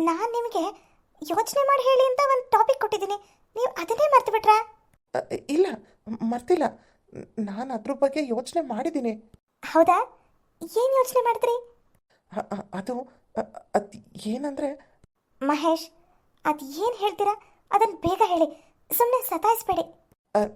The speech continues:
Speaker 2: ನಾಳೆ ಎಲ್ಲಾದ್ರೂ ಹೊರಗಡೆ ಸಿಗ್ತೀರಾ? ಅ, ನಾನ್ ಅಲ್ಲೇ ಹೇಳ್ತೀನಿ ಏನು ಅಂತ.
Speaker 1: ಇಲ್ಲ, ನಾನ್ ನಾಳೆ ಸಿಗಲ್ಲ. ಹೇಳದಿದ್ರೆ ಈಗ್ಲೇ ಅದೇನು ಅಂತ ಹೇಳಿ.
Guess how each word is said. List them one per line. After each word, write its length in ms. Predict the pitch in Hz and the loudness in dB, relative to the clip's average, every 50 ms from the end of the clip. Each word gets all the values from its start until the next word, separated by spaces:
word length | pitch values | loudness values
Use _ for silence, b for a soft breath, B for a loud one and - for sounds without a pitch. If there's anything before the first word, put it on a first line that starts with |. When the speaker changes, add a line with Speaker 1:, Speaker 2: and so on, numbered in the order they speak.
| - _ _ - | -12 _ _ -10
Speaker 2:
ನಾಳೆ 480 | 214 214 208 - 233 247 294 330 359 320 | -10 -8 -4 -2 -2 0 0 2 2 2
ಎಲ್ಲಾದ್ರೂ 400 | 311 285 302 302 302 302 311 311 311 B B B B _ - | 2 2 0 0 0 0 -2 -2 -4 B B B B _ -14
ಹೊರಗಡೆ 360 | - - 269 277 269 294 311 302 | -4 -2 -2 -2 -2 -4 -6 -6
ಸಿಗ್ತೀರಾ? 360 | - 277 - - 262 269 262 262 b b b b b b _ _ _ _ | -6 -6 -6 -2 0 0 0 0 b b b b b b _ _ _ _
ಅ, 40 | - | -2
ನಾನ್ 320 | 233 233 - 254 285 - 269 | -2 -2 -2 -2 -2 0 0
ಅಲ್ಲೇ 160 | 269 277 302 | 0 2 2
ಹೇಳ್ತೀನಿ 360 | 269 277 262 - 240 233 233 | 2 2 2 0 0 0 2
ಏನು 180 | 233 240 233 226 | 2 2 2 0
ಅಂತ. 140 | 208 - 220 214 - _ _ _ _ _ _ _ - | 0 -2 -4 -6 -8 _ _ _ _ _ _ _ 4
Speaker 1:
ಇಲ್ಲ, 120 | 320 311 302 302 - - _ _ _ _ - | 6 6 6 4 2 -4 _ _ _ _ -2
ನಾನ್ 260 | 302 311 320 392 440 403 | 2 2 2 2 4 2
ನಾಳೆ 220 | 320 302 359 349 | 4 4 4 2
ಸಿಗಲ್ಲ. 220 | 320 294 294 269 269 - - - _ _ _ _ _ _ _ _ _ _ _ - | 2 2 2 2 2 0 -4 -12 _ _ _ _ _ _ _ _ _ _ _ -6
ಹೇಳದಿದ್ರೆ 480 | - - 285 339 415 415 403 - 415 415 415 - _ _ _ _ - 453 | 0 2 4 4 4 4 4 2 0 0 0 -6 _ _ _ _ -4 2
ಈಗ್ಲೇ 220 | 494 523 523 427 | 6 6 6 6
ಅದೇನು 200 | 381 381 403 392 | 6 4 2 0
ಅಂತ 120 | 359 330 381 | 0 -2 0
ಹೇಳಿ. 520 | 320 330 330 330 302 - - - _ _ | 2 4 4 4 2 0 -6 -20 _ _